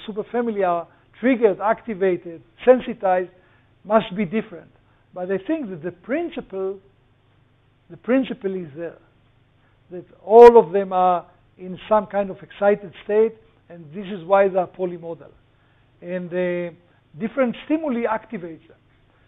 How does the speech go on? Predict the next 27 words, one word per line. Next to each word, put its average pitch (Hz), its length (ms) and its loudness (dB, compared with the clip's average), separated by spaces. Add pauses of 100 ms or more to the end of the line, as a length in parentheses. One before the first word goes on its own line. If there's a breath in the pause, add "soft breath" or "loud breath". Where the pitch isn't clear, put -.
(200)
And, 175 280 -12
uh, 185 160 -4
one 220 280 4
has 220 140 -4 (100)
to, 190 260 -4 (840)
uh, - 40 -20 (1300)
I 160 80 -20
mean, 170 240 -20
like 185 300 -4
in 180 160 -16
cancer, - 420 -8 (100)
we 147 60 -20 (100)
say 170 180 -18 (200)
cancer, 170 300 -20 (100)
but, 147 180 -20
uh, 156 80 -20
you 165 140 -20
know, 202 300 -12
cancer 175 280 -18
is 160 120 -18
not 160 140 -20
a 151 100 -20 (120)
disease, 147 220 -20
there 156 120 -18
are - 20 -20
many. 160 220 -20 (120)
So 175 160 -16